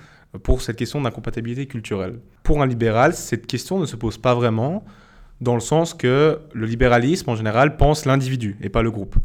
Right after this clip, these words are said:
On va se concentrer sur l'individu qui veut immigrer, en oubliant, en ne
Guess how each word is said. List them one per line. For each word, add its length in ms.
On 140
va 400
se 320
concentrer 480
sur 240
l'individu 500
qui 140
veut 100
immigrer, 500
en 300
oubliant, 880
en 160
ne 140